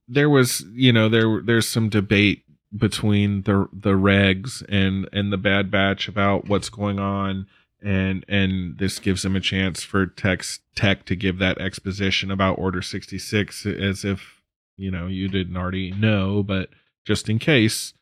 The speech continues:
Um, and, and then the other two, they're chasing down Caleb, and Crosshair shoots him out of a tree where he's trying to hide,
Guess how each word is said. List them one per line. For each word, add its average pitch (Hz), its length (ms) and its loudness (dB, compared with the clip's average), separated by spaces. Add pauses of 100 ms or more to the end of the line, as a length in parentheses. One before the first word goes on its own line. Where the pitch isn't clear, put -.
(460)
Um, 107 540 2 (800)
and, 110 640 0 (100)
and 120 220 2
then 113 480 2 (100)
the 113 240 0
other 110 280 4
two, 107 540 4
they're 107 160 6
chasing 104 500 0
down 101 640 2 (180)
Caleb, 110 600 6
and 98 520 2 (640)
Crosshair 104 460 6
shoots - 360 0
him 107 80 0
out 104 140 6
of 98 80 0
a 95 40 -2
tree 117 380 6
where 107 160 6
he's 101 100 4
trying 107 280 4
to 95 100 4
hide, 104 680 2